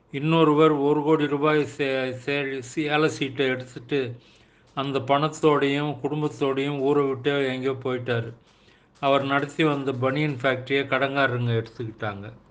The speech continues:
ஓடிப்போனவரை கண்டுபிடிக்கிறது கஷ்டம். அப்படியே கண்டுபிடிச்சாலும் அவர்கிட்ட இருந்து பணத்தை வாங்குறது கஷ்டம்.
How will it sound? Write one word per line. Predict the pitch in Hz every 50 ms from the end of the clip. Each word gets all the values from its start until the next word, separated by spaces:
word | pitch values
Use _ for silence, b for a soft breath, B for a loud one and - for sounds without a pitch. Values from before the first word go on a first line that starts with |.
| _ _ b b b b b b b b b b b b b _ _
ஓடிப்போனவரை | 175 147 156 175 170 175 170 165 160 156 151 151 151 151 147 143 143 139
கண்டுபிடிக்கிறது | 135 139 135 143 147 151 147 156 147 147 - 143 135 135 131 131 135
கஷ்டம். | 127 135 131 117 120 - - 139 135 135 139 139 143 143 139 - - -
அப்படியே | - - 120 120 123 147 147
கண்டுபிடிச்சாலும் | 143 147 131 135 147 151 147 151 139 131 127 120 143 139 135 139 143 143
அவர்கிட்ட | 139 127 131 127 120 123 120
இருந்து | 120 139 143 143 139 135
பணத்தை | - 135 131 139 139 - - 135
வாங்குறது | 127 120 120 123 123 123 120 117 117 117 123 120
கஷ்டம். | 120 123 117 117 - - 117 110 113 -